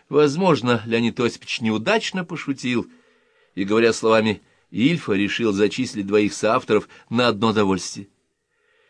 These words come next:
Так или иначе, когда драматурги, выйдя из ресторана, распрощались с своим кормильцем, Эрдман посмотрел на плывущие по Волге льдины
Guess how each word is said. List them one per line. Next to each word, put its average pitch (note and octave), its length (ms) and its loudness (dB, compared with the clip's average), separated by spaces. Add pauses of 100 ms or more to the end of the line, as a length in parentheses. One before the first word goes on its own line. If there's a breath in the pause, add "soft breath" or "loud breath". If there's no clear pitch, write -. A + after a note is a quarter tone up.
(420)
Так C3 300 0
или A2 180 4
иначе, A2+ 380 -2
когда F#2 480 -2
драматурги, G#2 640 -2
выйдя G2+ 320 -2
из F#2+ 140 0
ресторана, G2+ 720 0
распрощались G2+ 880 -2
с - 40 -12
своим B2 260 -6
кормильцем, A2 520 -4 (920 loud breath)
Эрдман A2 460 2
посмотрел G#2 800 2
на D3 120 0
плывущие C3 580 0
по B2 100 -2
Волге A#2 460 0
льдины A2+ 560 -2